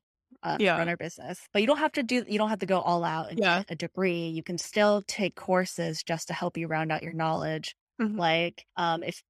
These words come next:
Speaker 1: you're not good at marketing or you have no idea how to do marketing, maybe consider taking a marketing course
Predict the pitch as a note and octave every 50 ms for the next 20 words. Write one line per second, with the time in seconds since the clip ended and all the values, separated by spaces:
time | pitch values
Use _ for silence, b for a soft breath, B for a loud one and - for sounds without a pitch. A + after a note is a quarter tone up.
0 | _ _ _ - F#3 F3+ F#3+ F#3 F3+ F3+ D3 - - F3 E3+ F3 F#3 A#3 C#4 -
1 | D4 C#4 C4+ C4+ B3 G#3+ F#3 F3+ G3 F3+ E3 E3 E3+ F3 F3 E3 E3+ F3 F3 -
2 | - F#3+ G3+ G#3+ - - G#3 A3+ A#3 A#3+ A3+ A3 A3+ - A3+ G#3+ A3 G#3+ A3 A3
3 | A3 A3 - - - F#3 F3 E3 D#3+ F3+ F#3 - - F#3+ - - F#3 E3 F#3 F#3
4 | - - E3+ D#3+ - F3 E3+ F3 F3 - F3+ F3+ F3+ G#3 - G#3+ G3 F3+ F3+ E3+
5 | _ - - - E3+ E3 E3+ E3+ F#3 - -